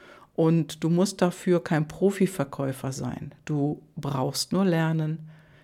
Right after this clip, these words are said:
die Dinge zu verkaufen, deine Dienstleistung, deine Produkte, wie es dir entspricht.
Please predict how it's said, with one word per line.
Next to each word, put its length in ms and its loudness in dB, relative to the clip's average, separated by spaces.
die 100 -2
Dinge 460 4
zu 160 -2
verkaufen, 800 -2
deine 260 0
Dienstleistung, 720 0
deine 220 -2
Produkte, 800 -2
wie 160 4
es 200 2
dir 200 8
entspricht. 760 -4